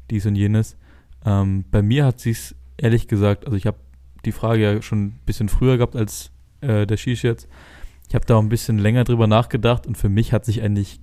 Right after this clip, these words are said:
gefühlt alles geändert. Ähm, als die Corona-Pandemie losging, was heißt losging, als der erste Lockdown war, das weiß ich noch, da haben wir,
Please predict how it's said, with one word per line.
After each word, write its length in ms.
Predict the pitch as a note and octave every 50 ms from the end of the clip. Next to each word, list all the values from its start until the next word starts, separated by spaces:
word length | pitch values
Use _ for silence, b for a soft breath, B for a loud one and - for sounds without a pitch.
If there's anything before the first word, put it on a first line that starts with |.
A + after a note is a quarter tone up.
| -
gefühlt 420 | - A#2+ - - A2 G#2 G2 - - - - - - - - - - - -
alles 320 | - A2+ A2 A#2 A#2 - -
geändert. 460 | B2 A2+ A#2 A#2+ A#2+ B2+ C3 - - - - b b b b b b b b b b b - -
Ähm, 440 | G#2+ G2+ G2+ G2 G2 G2 F#2+ F#2+ F#2 - - - -
als 200 | A#2 G#2 F#2+ -
die 100 | A#2+ G#2+
Corona-Pandemie 760 | - A2+ G2+ A2+ B2 A#2+ G#2+ - - A2 G#2+ G#2 G2+ G2+ G2
losging, 800 | F#2+ G2 F#2+ G2 A2 C#3+ D#3+ - - - - G#2 G#2+ B2 C#3 D3 - B B B B B B B B B B B B B B - - -
was 100 | - G#2+
heißt 200 | G#2 G2 - A2
losging, 260 | A2 A2 - A2 G#2+
als 120 | G#2 -
der 100 | - -
erste 260 | - B2 A2+ - -
Lockdown 500 | A2 G2+ G2+ B2 - - A2 G#2+ G2+ G2+
war, 160 | G2 G2+ G#2 G2+
das 160 | G2 - -
weiß 140 | A2+ A2 G#2+
ich 60 | G#2+
noch, 140 | G2+ G2+ G2+
da 140 | - G#2+ G#2
haben 260 | G#2+ A2 A2 G#2 G2
wir, 400 | G#2 G#2 G#2+ G#2+ G#2 G#2+ G#2+ G#2+